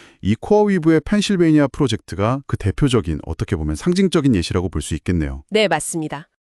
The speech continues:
Speaker 1: 기술 주권을 확보하고 경제적인 효과를 얻을 기회도 있지만 동시에 지속 가능한 에너지를 어떻게 확보할 거냐 하는 아주 큰 숙제를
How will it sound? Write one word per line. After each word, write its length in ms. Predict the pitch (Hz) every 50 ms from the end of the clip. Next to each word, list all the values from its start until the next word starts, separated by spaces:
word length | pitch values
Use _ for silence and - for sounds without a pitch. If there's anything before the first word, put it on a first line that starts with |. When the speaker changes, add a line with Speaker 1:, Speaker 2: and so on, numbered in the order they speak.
| _
Speaker 1:
기술 360 | - - 113 - 196 208 202
주권을 460 | 165 - 185 - - 190 180 185 185 160
확보하고 800 | - 196 - _ - 185 165 160 147 131 147 151 147 131 98 82
경제적인 580 | - 95 90 95 98 135 143 151 143 151 151 139 -
효과를 380 | 214 185 196 190 170 170 165 156
얻을 360 | - 80 85 82 120 120 120
기회도 400 | 110 - - 98 107 113 98 101 87
있지만 600 | 78 - - - 80 90 101 98 80 71 65 65 - _ _ _ _ _ _
동시에 580 | _ - 113 127 120 - - 131 127 120 113 92 - _ _ _ _
지속 320 | - - 110 - 165 -
가능한 440 | _ 170 160 160 156 156 156 151 143
에너지를 580 | - 82 90 98 120 139 151 135 143 135 143 139
어떻게 360 | 104 82 - - - - 131 120
확보할 520 | - 170 - - _ - 180 165 165 160
거냐 360 | 139 - 143 139 131 127 117 107
하는 240 | 101 98 104 104 - -
아주 300 | - 82 87 92 113 101
큰 260 | - - - 214 208
숙제를 480 | - - - _ - 208 190 180 165